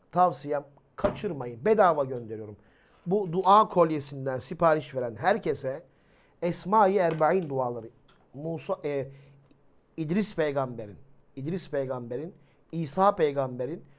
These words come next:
ve Efendimizin aleyhissalatü vesselam okuduğu dualar burada var arkadaşlar. Bu İsmi Azam dualarında.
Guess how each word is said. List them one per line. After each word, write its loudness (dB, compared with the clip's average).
ve 0
Efendimizin -4
aleyhissalatü -14
vesselam -20
okuduğu 2
dualar 6
burada -4
var -2
arkadaşlar. -8
Bu -8
İsmi -10
Azam -2
dualarında. -4